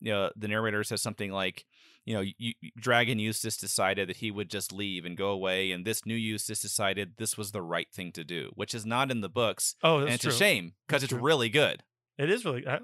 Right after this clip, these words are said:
Speaker 2: that's an example. So again, I'm not saying that that's impossible. 'Cause that is a good counterexample.
Speaker 1: Both of us like Prince Caspian overall. We don't love it, but the movie, we like Prince Caspian. And The Night Raid, yeah, you could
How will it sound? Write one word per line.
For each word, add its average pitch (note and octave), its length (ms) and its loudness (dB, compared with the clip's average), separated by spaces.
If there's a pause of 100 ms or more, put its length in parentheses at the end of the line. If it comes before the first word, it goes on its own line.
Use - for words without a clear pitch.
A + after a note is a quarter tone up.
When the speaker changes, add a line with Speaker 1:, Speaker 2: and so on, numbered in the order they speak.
Speaker 2:
that's B2 240 -8
an E3 100 -2
example. B2 480 -6 (360)
So F3+ 120 0
again, G#3 200 8 (100)
I'm E3 160 4
not G3 220 6
saying B3 260 4
that F#3+ 80 4
that's F3 180 2
impossible. - 580 -4 (840)
'Cause D3+ 120 -6
that F#3+ 100 8
is A3+ 140 4
a F3 40 4
good C#3+ 200 0
counterexample. A#2 680 -2
Speaker 1:
Both A#3+ 220 6
of C#4 80 2
us E3 160 2
like D3+ 400 4
Prince C#3 260 -4
Caspian A#2+ 800 -2
overall. B2 600 4
We C3+ 80 0
don't - 120 -2
love F#2+ 260 4
it, D#3+ 120 0
but - 100 -16
the B2+ 80 4
movie, A#2 400 0
we A2+ 140 -4
like C3 240 2
Prince A#2 220 -8
Caspian. C3 480 0
And C3+ 240 -2
The D3+ 80 2
Night D3 280 4
Raid, A3+ 340 4
yeah, D#4 160 0
you C4 100 -2
could G#3+ 120 0